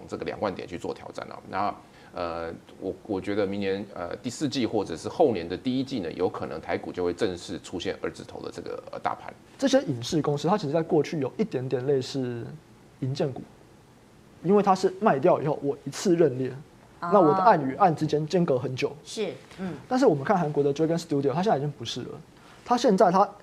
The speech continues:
Speaker 2: 因为我越来越大嘛，我要制作越来越多的片，因为以前我的片是固定的，对不对？就是我电视台几家，反正我档期就是那个样子。
Speaker 3: 对，就是同一个制作团队去做，现在是好多个制作团队同时进行不一样的内容。
Speaker 2: 对。而且我影视平台，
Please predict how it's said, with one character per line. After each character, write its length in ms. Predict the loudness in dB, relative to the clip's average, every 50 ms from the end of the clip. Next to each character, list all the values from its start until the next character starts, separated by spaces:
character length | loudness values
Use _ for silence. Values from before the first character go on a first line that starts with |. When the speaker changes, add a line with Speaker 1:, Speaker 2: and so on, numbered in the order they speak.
| -20 -12 2
Speaker 2:
因 80 | 6 6
为 60 | 8
我 120 | 8 8 6
越 60 | 6
来 40 | 6
越 80 | 6
大 220 | 6 4 2 2 2
嘛， 160 | -4 -10 -14 -18 -20 -20 -20 -6 0
我 160 | 2 4 6
要 140 | 8 6 6
制 120 | 6 4 4
作 160 | 4 6 8
越 60 | 8
来 60 | 6
越 60 | 8
多 140 | 6 4 2
的 60 | 2
片， 200 | 0 -2 -4 -4 -4 -2
因 80 | 0 2
为 220 | 2 2 2 0 -6 -12 -20 -20 -20 -20 -20 -20 -20 -8 -2
以 100 | -2 0
前 180 | 2 2 4 4
我 100 | 6 4
的 80 | 6
片 160 | 6 4 4 4
是 80 | 2
固 120 | 0 0 2
定 160 | 2 0 0
的， 80 | -2
对 80 | -4 -6
不 60 | -4
对？ 100 | -4 -6 -8 -8 -8
就 80 | -6
是 180 | -4 -4 -4 -4 -6 0 2
我 160 | 2 2 2 -2 -6 2 4
电 80 | 4
视 120 | 4 6 6
台 120 | 4 4
几 140 | 2 0 -2
家， 340 | 0 2 4 4 4 2 0 -2
反 100 | 0 2
正 80 | 4 4
我 60 | 6
档 160 | 6 4 2
期 140 | 0 -4 -6
就 80 | -4
是 80 | -2 -2
那 80 | 0 0
个 60 | 2
样 180 | 0 0 -2
子。 80 | -4 -2
Speaker 3:
对， 120 | -2 0
就 80 | 0 0
是 60 | -2
同 220 | -2 -2 0 0 0
一 100 | 0 4
个 340 | 4 6 8 8 6 6 4
制 140 | 0 -2 0
作 160 | 2 2 2
团 200 | 2 0 -2 -4
队 100 | -4 -4
去 100 | -4 -4
做， 160 | -2 -2 0
现 140 | 2 2 0
在 80 | 2
是 60 | 2 0
好 320 | 0 4 6 6 6 6
多 120 | 6 4 4
个 60 | 4
制 60 | 4
作 140 | 2 2 2
团 120 | 2 2
队 80 | 2 0
同 200 | -2 -4 -6 -4
时 120 | -6 -6
进 200 | -6 -4 -4 -4
行 200 | -2 -4 -4 -6
不 140 | -4 -4 -2
一 60 | -2
样 120 | -2 -2 -4
的 60 | -4
内 220 | -6 -6 -6 -8
容。 20 | -4
Speaker 2:
对。 80 | 2
而 80 | 4 8
且 80 | 10 10
我 240 | 10 10 8 4 2 -2 -10 -20 -20 -2 0
影 180 | 0 0 0
视 200 | 0 4 4 4
平 160 | 6 4 2 2
台， 200 | 2 2 2